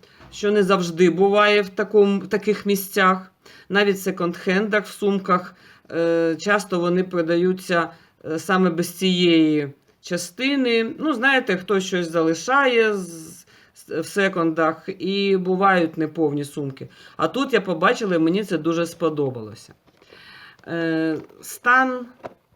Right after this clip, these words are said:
сумки, яка отут, хочу показати, може буде видно, може ні, але вона в дуже гарному стані. Тут така шкіра,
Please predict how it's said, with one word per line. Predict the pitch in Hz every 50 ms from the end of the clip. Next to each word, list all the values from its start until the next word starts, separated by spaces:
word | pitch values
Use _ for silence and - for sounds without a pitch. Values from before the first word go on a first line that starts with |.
| _ _ _ _ _ _ _ _ _ _ _ _ _ _ _ _ _ _ _ _ -
сумки, | - - - 269 294 311 320 320 - 254 190 160 151 151 156 - _ _ _
яка | - 165 165 165 - 185 170 165 160 156 147 -
отут, | 156 165 - _ 175 165 156 - - _ _ _ _
хочу | _ _ _ - _
показати, | - - - 170 170 165 185 226 247 254 247 - 180 170 175 170 _ - - _ _ _ _ _ _ _ _ _ _ _ _ _ -
може | - 160 160 160 160 151 160 156
буде | 151 160 214 233 208 202 208
видно, | 190 185 185 175 160 160 160
може | 160 160 156 156 165 175 175
ні, | 190 226 254 269 269 -
але | - 165 175 190 214 247
вона | 269 269 233 190 202 240
в | 247 202
дуже | 190 214 202 220 208
гарному | 190 190 214 208 202 196 190 185 175 175 175
стані. | - - - 165 151 143 139 135 123 120 120 _ - _ _ _ _ _
Тут | - 196 -
така | - 180 185 175 156
шкіра, | 147 - - _ - 185 196 220 240 233 220 208 202 208 190